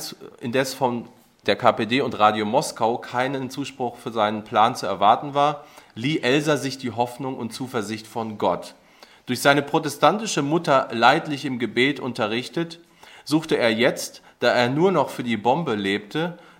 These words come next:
dutzende Male die Kirche auf, ganz gleich ob katholisch oder evangelisch.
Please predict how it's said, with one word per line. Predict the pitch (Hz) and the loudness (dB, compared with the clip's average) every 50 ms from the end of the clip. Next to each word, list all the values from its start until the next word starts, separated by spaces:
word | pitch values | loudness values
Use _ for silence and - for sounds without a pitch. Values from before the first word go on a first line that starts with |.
| _ - | _ -2
dutzende | 156 165 160 - 160 151 147 131 | -2 -2 -2 -2 -4 -2 -2 2
Male | 120 113 113 123 131 139 | 6 6 8 8 6 4
die | 127 131 127 | 0 -2 -6
Kirche | 123 - 151 151 165 156 - - 101 - | -4 0 0 0 0 0 -2 -2 -2 0
auf, | - 95 110 127 135 - - - - - - - | 0 2 2 0 0 -2 -10 -18 -20 -20 -14 -4
ganz | - 123 143 151 - | -2 0 0 0 -2
gleich | - 127 117 113 123 131 131 - | -2 4 6 6 6 6 2 -4
ob | 131 - | -8 -8
katholisch | - 135 127 - - - 107 104 104 107 107 - - | -8 -10 -10 -10 -8 -8 -6 -4 -4 -6 -6 -8 -10
oder | - 104 104 98 | -8 -6 -6 -6
evangelisch. | 95 110 117 120 117 110 117 117 110 101 87 85 - - - - _ | -6 -6 -6 -8 -6 -2 0 0 0 0 0 -4 -6 -10 -12 -14 _